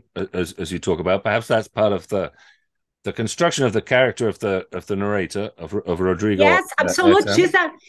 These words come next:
Speaker 2: she's a Northeasterner in, in Rio. This was a, a, a, a, a trope in social realism, you know, uh, starting in the thirties, there are tons of novels of, uh, people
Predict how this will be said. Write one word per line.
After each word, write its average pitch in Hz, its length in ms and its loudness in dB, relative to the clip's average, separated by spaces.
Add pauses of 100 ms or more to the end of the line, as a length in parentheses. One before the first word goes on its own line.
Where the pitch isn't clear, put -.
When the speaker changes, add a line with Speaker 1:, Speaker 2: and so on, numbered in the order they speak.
(160)
Speaker 2:
she's 415 320 0
a 415 100 4
Northeasterner 311 1200 4
in, 285 340 4
in 262 260 4
Rio. 254 480 2
This 330 320 0
was 302 380 4
a, 262 260 0 (340)
a, 240 60 -4
a, 226 680 0 (500)
a, 208 60 -4
a 226 60 -4
trope 320 600 0 (320)
in 254 160 -2
social 262 520 2
realism, 196 680 -4
you 175 140 -8
know, 220 360 -4 (240)
uh, 208 300 0
starting 285 520 2
in 262 120 4
the 226 160 0
thirties, 214 640 0 (160)
there 277 340 2
are 247 360 0
tons 330 640 0
of 269 200 0
novels 233 880 -2 (320)
of, 233 260 2
uh, 240 140 2
people 302 760 4